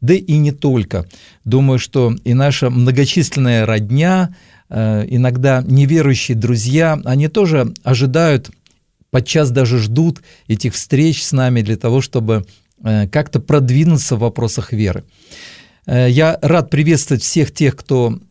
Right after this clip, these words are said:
э, подсоединяется, присоединяется к нам, э, в огромной такой, э, интернет-аудитории, и благодарю Бога за эту техническую возможность. Вот мы не успели разменять, как говорят, год,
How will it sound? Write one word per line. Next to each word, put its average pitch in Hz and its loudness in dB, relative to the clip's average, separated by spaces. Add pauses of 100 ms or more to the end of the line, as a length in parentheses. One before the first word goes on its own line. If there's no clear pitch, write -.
э, 117 -4
подсоединяется, 135 0
присоединяется 143 0
к - -16
нам, 110 0
э, 104 -2 (360)
в 113 -6
огромной 131 2
такой, 104 -2 (500)
э, 104 -2
интернет-аудитории, 139 0 (420)
и 127 0
благодарю 135 0
Бога 156 2
за 131 -2
эту 151 -2
техническую 139 -2
возможность. 95 -2 (560)
Вот 196 2
мы 196 4
не 180 4
успели 170 0
разменять, 139 0
как 120 -4
говорят, 127 0
год, 196 0